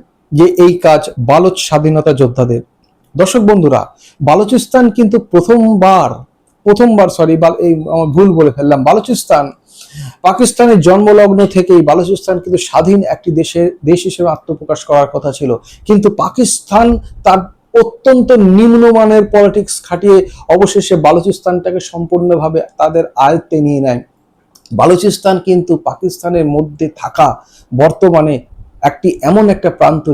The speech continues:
যেখানে প্রচুর পরিমাণে প্রাকৃতিক সম্পদে ভরপুর, বিশেষ করে প্রাকৃতিক গ্যাস। বালুচিস্তানের একটা প্রান্তে আছে গদর বিমান, গদর বন্দর,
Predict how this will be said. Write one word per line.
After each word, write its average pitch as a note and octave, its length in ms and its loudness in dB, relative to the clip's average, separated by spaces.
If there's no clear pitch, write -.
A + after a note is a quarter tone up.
যেখানে C#3+ 380 -4
প্রচুর C4 380 2
পরিমাণে G3 380 2
প্রাকৃতিক E3+ 480 -4
সম্পদে D3+ 440 -4
ভরপুর, C3+ 440 -2
বিশেষ C#3+ 340 -10
করে C#3+ 140 -2
প্রাকৃতিক B2 540 -6
গ্যাস। G#2 240 -6
বালুচিস্তানের B3 680 2
একটা G3 320 0
প্রান্তে F#3+ 460 0
আছে E3 320 -2
গদর D3+ 360 4
বিমান, B2+ 340 -2
গদর F3 300 4
বন্দর, C3+ 360 0